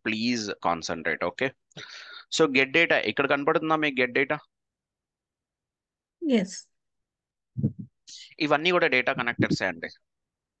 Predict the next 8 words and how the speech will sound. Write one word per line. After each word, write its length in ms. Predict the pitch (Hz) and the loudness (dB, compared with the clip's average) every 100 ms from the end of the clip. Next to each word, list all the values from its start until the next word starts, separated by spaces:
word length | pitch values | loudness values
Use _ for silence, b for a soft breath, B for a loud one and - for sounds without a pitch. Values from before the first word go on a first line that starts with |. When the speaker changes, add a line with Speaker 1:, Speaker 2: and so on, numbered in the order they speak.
| 110 | 0
Speaker 1:
ఇవన్నీ 280 | 123 139 | 2 4
డేటా 220 | 135 123 127 | 4 2 2
కనెక్టర్సే, 580 | 120 113 - 107 - 101 98 | 0 -2 -4 -10 -2 0 2
ఇవన్నీ 240 | 113 120 | 2 2
కూడా 180 | 135 131 | 2 4
డేటా 240 | 113 104 | 2 2
కనెక్టర్సే. 640 | 107 92 85 - 85 - - _ _ _ _ - - _ _ _ - | 0 -4 -6 -6 -6 -6 -10 _ _ _ _ -10 -10 _ _ _ -8
ఓకే. 240 | 98 135 | -4 -2